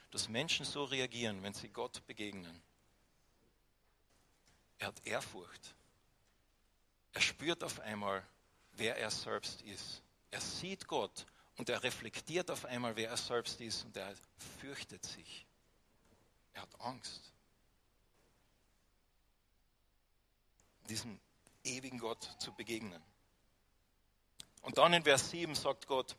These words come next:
„Ich habe das Elend meines Volkes in Ägypten gesehen und ich habe ihr Geschrei gehört über die, welche sie antreiben.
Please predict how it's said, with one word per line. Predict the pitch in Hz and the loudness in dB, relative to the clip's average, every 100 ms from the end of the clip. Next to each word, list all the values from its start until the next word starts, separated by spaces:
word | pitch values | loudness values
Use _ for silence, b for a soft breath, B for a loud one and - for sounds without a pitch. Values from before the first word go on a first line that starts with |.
| B B B B | B B B B
„Ich | 196 190 - | 0 2 8
habe | 160 | 10
das | 151 - | 10 8
Elend | 156 175 165 | 4 6 8
meines | 156 139 - | 8 6 4
Volkes | - 170 156 139 | 2 2 4 0
in | 139 | 2
Ägypten | 135 151 165 156 | -2 -2 -6 -4
gesehen | 131 147 - 175 95 - _ _ B B B B | 2 2 2 -2 -2 -10 _ _ B B B B
und | 170 | 6
ich | 160 151 | 6 6
habe | 160 165 180 | 6 6 8
ihr | 165 | 4
Geschrei | 147 123 - 123 147 | 4 6 6 6 4
gehört | 180 156 131 131 127 - - - | 4 0 2 4 2 0 -14 -12
über | - 117 123 | -2 2 2
die, | 131 160 165 - - | 2 -2 -8 -16 -2
welche | - 135 165 | 4 6 6
sie | 135 - | 0 -2
antreiben. | 139 151 - 101 92 - | -2 -2 -2 -4 -6 -12